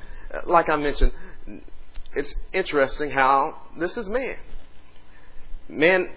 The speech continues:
for some reason, in general, has to have troubles before he looks for help. And then,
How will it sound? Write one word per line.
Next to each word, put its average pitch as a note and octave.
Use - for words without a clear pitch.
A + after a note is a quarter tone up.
for D3+
some A3
reason, C#3+
in D3
general, D3
has D3+
to D3+
have C#3+
troubles D#3
before D#3+
he D3
looks F#3
for F3+
help. G3
And D#3
then, F3+